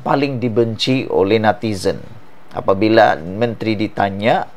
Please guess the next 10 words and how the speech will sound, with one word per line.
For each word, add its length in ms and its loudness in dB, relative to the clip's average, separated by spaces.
dia 320 4
akan 240 -4
jawab, 320 2
"Kita 400 0
akan 240 -4
siasat 480 -2
dan 240 -2
kita 320 0
akan 240 -2
kaji." 480 -2